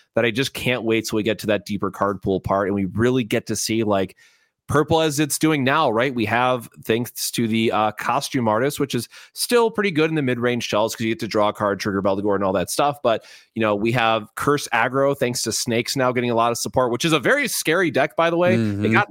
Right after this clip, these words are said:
Speaker 1: top sixteen in one of the events, and I wouldn't be surprised if that comes back in some shape or form. We just have Purple mid-range good stuff. And then, of course,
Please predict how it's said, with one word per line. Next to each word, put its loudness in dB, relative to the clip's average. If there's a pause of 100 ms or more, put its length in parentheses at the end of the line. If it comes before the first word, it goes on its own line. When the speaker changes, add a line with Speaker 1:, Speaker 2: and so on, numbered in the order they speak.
Speaker 1:
top 0
sixteen -4
in 2
one 2
of -2
the 2
events, 0
and 0 (260)
I 0
wouldn't 0
be 0
surprised -2
if -4
that 2
comes -6
back 0
in -4
some -2 (160)
shape -2
or -4
form. 0 (380)
We 0
just 0
have 0
Purple 0
mid-range -2
good 0
stuff. 0
And -2
then, 2
of -4
course, 0